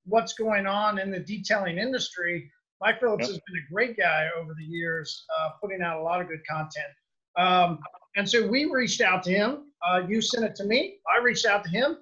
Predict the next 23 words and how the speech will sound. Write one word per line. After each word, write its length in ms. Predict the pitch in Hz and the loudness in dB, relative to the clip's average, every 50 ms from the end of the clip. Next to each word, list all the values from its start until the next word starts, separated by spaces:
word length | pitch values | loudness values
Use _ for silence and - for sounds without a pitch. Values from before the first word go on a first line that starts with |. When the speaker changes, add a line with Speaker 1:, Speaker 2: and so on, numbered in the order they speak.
| - - | -6 0
Speaker 1:
told 200 | 214 202 196 202 | 2 2 2 4
him, 80 | 185 180 | 4 4
"Hey, 140 | 220 262 226 | 4 4 4
Mike, 280 | 196 190 214 254 254 - - _ | 4 4 4 2 2 0 -6 _
love 220 | 214 220 233 226 214 | 0 0 0 2 2
the 140 | 233 220 214 | 2 4 4
idea, 440 | 220 214 185 202 214 226 247 254 | 4 2 0 0 2 4 4 4
love 260 | 247 202 196 208 214 226 | 2 2 2 0 2 2
what 200 | 233 226 226 240 | -2 -2 -4 -4
you 80 | 226 | -4
were 100 | 214 190 | -2 -2
doing." 280 | 196 233 254 269 269 262 - _ _ _ _ _ | 0 0 0 0 0 -2 -6 _ _ _ _ _
He's 240 | - 285 311 302 - | -6 -4 -2 -2 -2
gonna 200 | 415 403 - - | -2 -2 -4 -2
come 200 | - 254 254 262 | 0 0 2 4
onto 200 | 262 254 240 214 | 2 2 2 0
the 140 | 208 - - | -2 -2 0
podcast 560 | 233 254 262 262 - 233 214 185 180 - - | 2 2 2 2 2 0 2 2 0 -2 -4
here 120 | 208 208 190 180 | -6 -6 -4 -4
in 60 | 165 | -4
a 40 | - | -4
couple 240 | 175 165 151 175 | -6 -6 -4 -4
weeks. 440 | 180 220 294 - - - - - - | -4 -4 -4 -4 -6 -8 -10 -10 -14